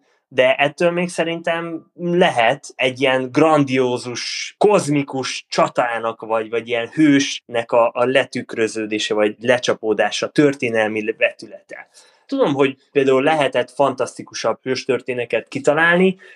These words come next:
például a Gyűrűk ura, vagy ilyesmi, ahol mondjuk vannak, érted, különböző ilyen mesebeli lények, meg mit tudom én. Nyilván ez az egész, ez egy picit másikra helyezi a történetet.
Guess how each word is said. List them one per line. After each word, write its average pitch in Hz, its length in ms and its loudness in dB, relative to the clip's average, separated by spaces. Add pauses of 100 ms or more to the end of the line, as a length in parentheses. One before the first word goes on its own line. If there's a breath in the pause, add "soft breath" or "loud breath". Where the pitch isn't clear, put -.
(160 loud breath)
például 170 280 4
a 135 140 0
Gyűrűk 131 480 2
ura, 104 260 -4
vagy 95 180 -10
ilyesmi, 110 380 -6
ahol 110 220 -6
mondjuk 107 280 -8
vannak, 113 360 -2
érted, 107 380 -4 (240 soft breath)
különböző 110 460 2
ilyen 101 280 -2
mesebeli 104 560 -2
lények, 139 560 2
meg 98 200 -6
mit 135 160 -8
tudom 156 180 0
én. 165 220 0 (360 loud breath)
Nyilván 139 380 2
ez 127 120 -2
az 131 100 -4
egész, 123 420 -4
ez 117 260 -2
egy - 180 -16
picit - 300 -8
másikra 131 580 0
helyezi 117 440 2
a 104 260 0
történetet. 185 680 2